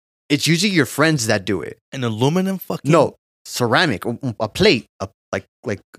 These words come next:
Speaker 1: glass plate.
Speaker 2: Okay.
Speaker 1: You know what ceramic is,
Speaker 2: Yeah,
Speaker 1: right?
Speaker 2: yeah, yeah, yeah.
Speaker 1: So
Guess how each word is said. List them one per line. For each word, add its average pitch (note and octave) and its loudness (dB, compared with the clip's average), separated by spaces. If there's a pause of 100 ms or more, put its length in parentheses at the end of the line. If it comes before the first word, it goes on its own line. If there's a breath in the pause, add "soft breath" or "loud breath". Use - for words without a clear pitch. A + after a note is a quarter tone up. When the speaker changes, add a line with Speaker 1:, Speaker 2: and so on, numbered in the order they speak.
(160)
Speaker 1:
glass D3+ 2
plate. C#3+ -2 (420)
Speaker 2:
Okay. A2 -4
Speaker 1:
You A#2 -4
know F3 4
what F#3+ 4
ceramic C#3 0
is, F#2+ -4
Speaker 2:
Yeah, G#2 0
Speaker 1:
right? G#2+ 2
Speaker 2:
yeah, F3 -2
yeah, G#2+ 2
yeah. B2 -2 (580)
Speaker 1:
So A#2+ 0